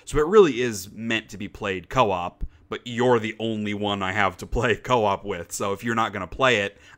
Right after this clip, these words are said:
I don't really wanna play it as much. Um, but I, I'm in this, so I'm still in that area, the, like, more deserty area that I was in last episode with,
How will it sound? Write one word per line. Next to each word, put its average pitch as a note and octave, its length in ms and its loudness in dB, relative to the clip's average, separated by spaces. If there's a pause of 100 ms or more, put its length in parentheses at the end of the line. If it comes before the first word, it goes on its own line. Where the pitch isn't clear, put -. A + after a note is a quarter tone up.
I G2+ 180 2
don't G#2 260 -4
really B2 280 0
wanna C#3+ 240 -2
play D3+ 220 -4
it D3 60 -4
as D3+ 140 -10
much. D#3 460 -8 (500)
Um, F2+ 480 -6 (1040)
but C3 420 2 (560)
I, - 120 -8
I'm C#3 320 0
in D#3+ 200 -4
this, D#3+ 200 -4
so - 240 -4
I'm D3+ 100 -2
still F#3 280 0
in F3 60 -6
that D3 200 -2
area, A2+ 500 0
the, G2+ 100 -4
like, G2 200 -4
more G#2+ 180 -6
deserty G#2 680 -4
area A2 360 -2
that G2+ 120 -4
I G2 80 -2
was F#2+ 140 -6
in F#2 120 -6
last F#2 300 -6
episode A2 460 -6
with, - 240 -8